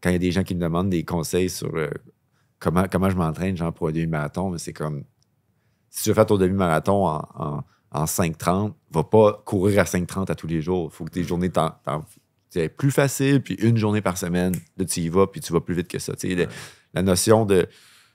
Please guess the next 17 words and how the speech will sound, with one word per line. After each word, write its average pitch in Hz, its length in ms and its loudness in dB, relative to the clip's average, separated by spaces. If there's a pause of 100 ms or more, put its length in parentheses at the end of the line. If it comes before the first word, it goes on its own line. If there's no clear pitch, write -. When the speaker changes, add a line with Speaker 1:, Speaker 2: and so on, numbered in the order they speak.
(1300)
Speaker 1:
ah, 92 300 2 (220)
il 113 60 -2
y 107 40 6
a 101 60 6
un 98 60 6
bon 110 160 10
moment 117 340 6
pour 104 220 4
aller 95 440 2
facile, 95 540 2
puis - 140 -4
un 80 80 0
bon 85 160 0
moment 80 260 0
pour 82 220 0
aller, 78 360 0 (280)
euh, 71 180 -4